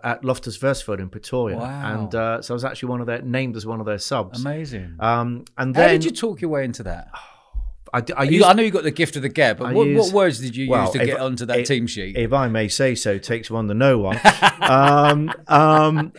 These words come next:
Speaker 1: I did the old Bob Geldof, um, uh, li-, Live Aid trick,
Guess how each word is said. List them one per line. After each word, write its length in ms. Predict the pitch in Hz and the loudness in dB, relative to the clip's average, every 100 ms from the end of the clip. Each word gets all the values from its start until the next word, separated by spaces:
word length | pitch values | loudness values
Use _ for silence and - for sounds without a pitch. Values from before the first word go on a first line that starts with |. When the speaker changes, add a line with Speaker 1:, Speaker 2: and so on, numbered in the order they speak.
| 190 | -4
Speaker 1:
I 140 | 139 151 | 2 4
did 240 | 196 208 | 4 4
the 80 | 214 | 6
old 340 | 165 160 147 | 6 6 4
Bob 240 | 156 147 120 | 0 -2 0
Geldof, 640 | 151 151 131 123 - - | 0 2 2 0 -4 -4
um, 520 | 117 117 113 113 110 110 _ - _ - | -2 0 -4 -8 -10 -14 _ -20 _ -6
uh, 440 | 110 107 107 104 - | -2 -2 -2 -4 -6
li-, 260 | 117 131 123 | -2 0 -2
Live 340 | 123 139 156 120 | 0 2 2 2
Aid 220 | 95 87 | -4 -6
trick, 400 | - 95 85 | -6 -6 -6